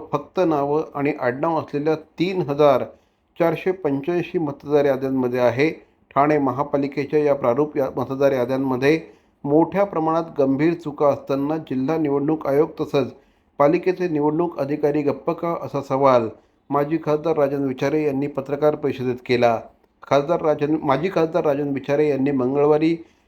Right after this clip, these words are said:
पत्रकार परिषद घेतली. ठाणे महापालिका निवडणुकीसाठी प्रारूप मतदार यादी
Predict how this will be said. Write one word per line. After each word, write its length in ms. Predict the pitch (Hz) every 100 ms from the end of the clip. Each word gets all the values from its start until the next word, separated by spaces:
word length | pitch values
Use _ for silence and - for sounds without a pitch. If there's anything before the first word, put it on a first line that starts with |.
| _
पत्रकार 400 | 151 151 175 170
परिषद 360 | 151 151 - 143
घेतली. 380 | 127 127 147 160
ठाणे 520 | - _ - 139 156
महापालिका 680 | 143 123 147 147 143 147 151
निवडणुकीसाठी 880 | 135 131 135 139 143 135 135 127 151
प्रारूप 500 | 151 127 151 165 143
मतदार 360 | 131 - 131
यादी 460 | 123 123 151 160